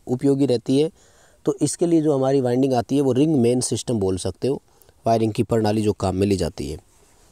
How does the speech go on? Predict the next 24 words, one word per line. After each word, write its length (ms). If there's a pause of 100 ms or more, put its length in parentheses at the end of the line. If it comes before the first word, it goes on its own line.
(380)
ठीक 160
है। 80 (480)
रिंग 240
प्रणाली 320
इसके 240
लिए 100
आपको 300
उत्तर 240
करना 240
था। 100
स्लिप 400
रिंग 120
किसकी 300
बनी 180
होती 240
है? 60
तो 80
स्लिप 340
रिंग 180 (160)
फास्फर 460
ब्रोंज 380
की 120
बनती 340
है। 100